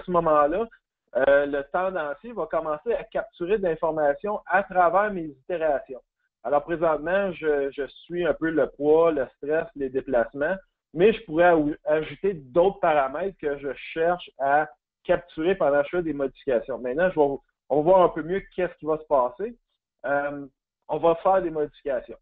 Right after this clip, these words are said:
Bon, la première modification, on a vu qu'on était beaucoup over design, ce serait peut-être tout simplement d'aller changer l'épaisseur et de réduire un petit peu l'épaisseur de mon modèle. Donc, je le réduis pas de beaucoup.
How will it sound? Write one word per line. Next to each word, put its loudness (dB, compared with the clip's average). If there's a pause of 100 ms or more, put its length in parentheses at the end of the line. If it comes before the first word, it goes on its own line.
(120)
Bon, -12 (240)
la -4
première -2
modification, 2
on 0
a 2
vu -2
qu'on -2
était -2
beaucoup -4
over 2
design, -2
ce -10
serait -4
peut-être 2
tout -8
simplement -2 (420)
d'aller 4
changer -4
l'épaisseur -2 (880)
et -4
de 4
réduire 0
un -2
petit -20
peu 2
l'épaisseur 0
de -4
mon -2
modèle. -4
Donc, -2
je -8
le 0
réduis -4 (100)
pas 0
de -6
beaucoup. -6